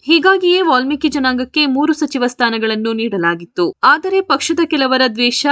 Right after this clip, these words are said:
ಕುಮ್ಮಕ್ಕು, ಕುತಂತ್ರಗಳಿಂದ ಸಮಾಜದ ಸಚಿವರ ಜನಪ್ರಿಯತೆ ಸಹಿಸಲಾಗದೆ ವಾಲ್ಮೀಕಿ ಸಮಾಜದ ಪ್ರಮುಖ ಇಬ್ಬರು ಸಚಿವರನ್ನು ಸಂಪುಟದಿಂದ ಕೈಬಿಟ್ಟಿರುವುದು ವಾಲ್ಮೀಕಿ ಜನಾಂಗಕ್ಕೆ ಬಹಳ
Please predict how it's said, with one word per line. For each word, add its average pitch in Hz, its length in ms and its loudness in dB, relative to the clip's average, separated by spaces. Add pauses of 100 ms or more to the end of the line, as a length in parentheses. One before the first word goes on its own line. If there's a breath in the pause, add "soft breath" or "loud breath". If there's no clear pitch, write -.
ಕುಮ್ಮಕ್ಕು, 294 560 -2
ಕುತಂತ್ರಗಳಿಂದ 240 760 -2 (100)
ಸಮಾಜದ 285 560 0
ಸಚಿವರ 233 420 -4 (100)
ಜನಪ್ರಿಯತೆ 226 640 -2
ಸಹಿಸಲಾಗದೆ 247 920 0 (160)
ವಾಲ್ಮೀಕಿ 330 380 2
ಸಮಾಜದ 277 540 0
ಪ್ರಮುಖ 254 380 -4 (140)
ಇಬ್ಬರು 262 320 -2
ಸಚಿವರನ್ನು 240 600 -2
ಸಂಪುಟದಿಂದ 220 680 -4
ಕೈಬಿಟ್ಟಿರುವುದು 214 880 -4
ವಾಲ್ಮೀಕಿ 269 440 -2
ಜನಾಂಗಕ್ಕೆ 214 520 -6
ಬಹಳ 214 260 -2